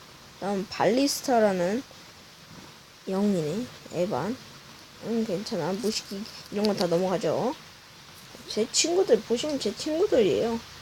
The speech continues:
음, 근데 제 친구들은, 오, 그래도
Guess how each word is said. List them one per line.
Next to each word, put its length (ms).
음, 720
근데 200
제 180
친구들은, 580
오, 360
그래도 600